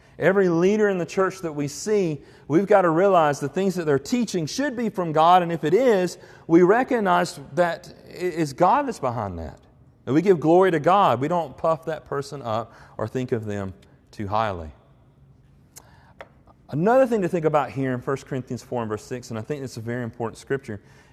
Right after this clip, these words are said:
is how we handle God's Word. He says, "Not to go beyond what is written."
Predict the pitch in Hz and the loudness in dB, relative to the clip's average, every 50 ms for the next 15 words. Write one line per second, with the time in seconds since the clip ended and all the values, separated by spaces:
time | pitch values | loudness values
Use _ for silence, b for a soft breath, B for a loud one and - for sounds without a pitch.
0 | b - 139 - - 170 196 220 220 208 196 165 143 175 175 180 170 160 139 120 | b -12 -12 -8 -4 0 2 2 2 2 0 -4 -4 -6 -4 -4 -2 -2 -2 0
1 | 143 135 127 120 - 117 117 117 107 92 82 73 - - - - - _ _ _ | 0 0 0 -2 -4 -4 -4 -2 -2 -4 -6 -10 -14 -18 -20 -20 -20 _ _ _
2 | _ _ _ _ _ _ _ _ _ _ _ _ _ _ _ _ _ _ _ _ | _ _ _ _ _ _ _ _ _ _ _ _ _ _ _ _ _ _ _ _
3 | _ _ _ _ b b b b b 190 175 190 185 175 175 175 180 196 208 220 | _ _ _ _ b b b b b -6 -4 -2 0 0 0 0 2 4 4 4
4 | 226 240 233 233 208 175 190 202 202 208 208 190 202 185 170 175 170 175 175 175 | 4 2 0 -4 -2 4 4 6 6 6 4 2 0 -2 0 0 2 4 4 4
5 | 175 175 160 151 160 151 151 135 131 127 123 - - 90 85 73 | 2 2 0 0 0 0 -2 -2 -4 -4 -4 -4 -6 -12 -16 -16